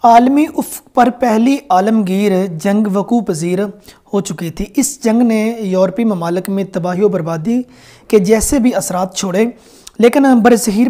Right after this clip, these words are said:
پاک و ہند کے مسلمانوں، مسلمان خصوصاً اور دنیا بھر کے مسلمان عموماً سیاسی طور پر تنزلی کا شکار ہو چکے تھے۔ پہلی جنگ عظیم کے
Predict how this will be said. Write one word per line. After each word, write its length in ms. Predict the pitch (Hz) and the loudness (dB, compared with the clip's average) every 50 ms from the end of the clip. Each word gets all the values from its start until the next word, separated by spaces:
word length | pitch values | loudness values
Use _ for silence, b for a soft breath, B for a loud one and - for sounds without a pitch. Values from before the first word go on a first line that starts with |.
| - | 0
پاک 260 | - 208 190 190 - | 0 0 0 0 0
و 20 | 247 | 0
ہند 180 | 208 214 214 | 0 0 0
کے 120 | 208 - 226 | -2 -2 -2
مسلمانوں، 600 | 202 196 190 - 214 190 190 185 190 196 220 262 302 - - - _ _ _ _ _ _ _ _ _ _ - | -2 -2 -4 -4 -4 -2 -2 0 0 0 0 0 -2 -4 -10 -20 _ _ _ _ _ _ _ _ _ _ -6
مسلمان 500 | - 214 226 220 262 240 214 220 240 262 | -4 -2 0 2 2 2 2 2 2 0
خصوصاً 440 | 247 - 214 202 - 269 262 - 302 320 311 311 B B B B B B B | 0 -2 -4 -4 -4 -4 -4 -4 -6 -6 -8 -10 B B B B B B B
اور 80 | - 262 | 4 4
دنیا 320 | 208 202 262 285 302 302 | 4 4 4 4 4 2
بھر 160 | 294 226 208 | 2 2 2
کے 340 | 214 208 220 240 240 233 240 233 214 | 2 2 4 6 8 8 6 6 2
مسلمان 480 | 214 226 220 - 226 208 196 214 226 226 - | 0 -2 -2 -2 -2 0 0 0 0 0 -2
عموماً 440 | - 202 208 196 202 202 196 180 139 120 - - b b b b b b | -2 -2 0 2 2 2 2 0 -2 -4 -10 -16 b b b b b b
سیاسی 540 | b - - 247 254 269 - - - 302 240 | b -2 2 2 2 2 2 2 2 2 2
طور 200 | - 226 208 220 | 2 0 0 0
پر 200 | 214 - 247 233 | 0 0 0 0
تنزلی 520 | 240 - 226 208 202 196 185 196 202 233 | 0 -2 -2 0 0 0 0 0 0 0
کا 140 | 220 - 214 | 0 0 -2
شکار 480 | 208 - 196 170 - 202 190 202 208 214 233 254 254 - b b b b b _ | -2 -4 -8 -8 -6 -4 -2 -2 0 0 -2 -2 -4 -8 b b b b b _
ہو 80 | 190 196 | -2 -2
چکے 280 | 180 - 175 156 175 160 | -2 -4 -6 -8 -10 -10
تھے۔ 200 | - - 156 170 - - | -10 -12 -14 -16 -2 2
پہلی 280 | - - 247 277 311 | 2 4 4 4 2
جنگ 280 | 277 247 254 240 247 277 | 2 2 2 2 2 2
عظیم 480 | 294 294 226 196 - 233 233 247 262 | 2 0 0 -2 0 0 2 2 2
کے 520 | 240 - - 214 202 202 208 208 220 214 | 0 0 2 2 4 6 6 4 4 2